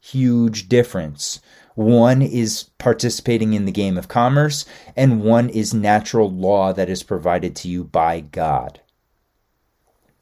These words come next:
So if we look at this, the corporate government that was created in eighteen seventy-one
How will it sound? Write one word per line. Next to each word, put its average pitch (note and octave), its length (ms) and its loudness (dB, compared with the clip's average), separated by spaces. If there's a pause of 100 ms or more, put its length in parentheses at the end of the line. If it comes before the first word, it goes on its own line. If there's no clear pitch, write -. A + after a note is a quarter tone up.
(1200)
So - 160 0
if C3 80 0
we C#3 80 8
look D#3 200 6
at C#3+ 100 2
this, F#2+ 400 -2 (1700)
the C#3 80 4
corporate D3+ 460 6
government A#2 440 2
that A#2+ 140 4
was G2+ 120 -6
created G2 500 0
in E2+ 120 -8
eighteen G#2+ 380 -2
seventy-one F#2+ 920 0